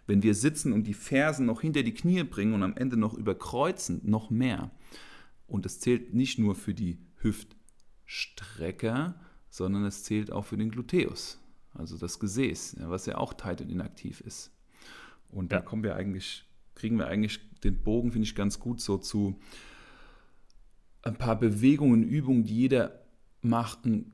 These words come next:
Speaker 1: könnte oder sollte und die ihnen einfach zeigen, wie es mit, mit der Beweglichkeit, Mobilität und diesem Thema gesunde Hüfte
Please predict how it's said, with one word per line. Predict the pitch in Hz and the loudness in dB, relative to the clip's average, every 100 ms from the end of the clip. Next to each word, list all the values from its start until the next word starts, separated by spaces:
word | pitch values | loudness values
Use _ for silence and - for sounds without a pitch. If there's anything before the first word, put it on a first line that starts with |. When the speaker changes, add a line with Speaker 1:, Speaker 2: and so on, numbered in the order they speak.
| - | -10
Speaker 1:
könnte | - 151 170 | -2 0 2
oder | 104 101 | 2 2
sollte | 98 104 127 165 113 | 4 4 6 4 2
und | 98 95 | 0 2
die | 113 | 2
ihnen | 113 | 2
einfach | - 107 107 - | 2 -2 -4 -6
zeigen, | - - 113 147 120 117 123 - - - - _ _ - - - - - - | -6 -2 -2 0 2 2 0 -6 -20 -20 -20 _ _ -20 -20 -20 -20 -20 -14
wie | 104 107 127 | -12 -8 -6
es | 120 - - | -6 -8 -4
mit, | - 110 - | 0 0 0
mit | 117 110 | -2 0
der | |
Beweglichkeit, | 104 104 135 - 123 - 117 113 | 0 0 0 0 -4 0 2 2
Mobilität | 110 113 110 - 139 - | 2 0 -2 -2 -4 0
und | 104 | -2
diesem | 104 104 | 0 -2
Thema | - 131 123 | 0 0 2
gesunde | 107 113 98 135 123 107 | 2 0 0 0 0 -2
Hüfte | 175 - - 87 | -4 -4 -8 -8